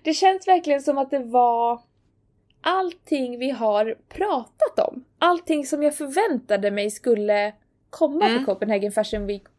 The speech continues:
Speaker 1: var där på något sätt.
Speaker 2: Mm.
Speaker 1: Jag såg på Stine Goya visade jag också, och då var det en bubbelgumsrosa denimklänning.
Speaker 2: Mm.
Speaker 1: En riktig så här, ja, också väldigt åttiotal.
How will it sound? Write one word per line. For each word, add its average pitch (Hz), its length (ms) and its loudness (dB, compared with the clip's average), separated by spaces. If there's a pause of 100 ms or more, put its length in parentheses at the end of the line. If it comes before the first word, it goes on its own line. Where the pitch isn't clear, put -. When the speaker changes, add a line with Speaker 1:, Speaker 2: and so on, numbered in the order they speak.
Speaker 1:
var 190 240 2
där - 560 -4
på - 60 -6
något 220 120 -6
sätt. - 300 -10 (640)
Speaker 2:
Mm. 262 220 -2 (560)
Speaker 1:
Jag 294 160 2
såg 285 260 0
på 262 80 -8
Stine 285 260 -4
Goya 294 800 2 (160)
visade 226 400 -6
jag - 60 0
också, - 260 -4
och 254 200 0
då 262 380 0
var 226 260 -2
det 220 120 2
en 214 400 -4
bubbelgumsrosa 285 1160 -2
denimklänning. 214 1000 -4 (1080)
Speaker 2:
Mm. 196 120 -4
Speaker 1:
En 254 40 4
riktig 247 260 -4
så 214 100 0
här, 214 300 0 (760)
ja, - 220 -10 (800)
också 262 440 -6
väldigt 254 220 -6
åttiotal. 247 540 -2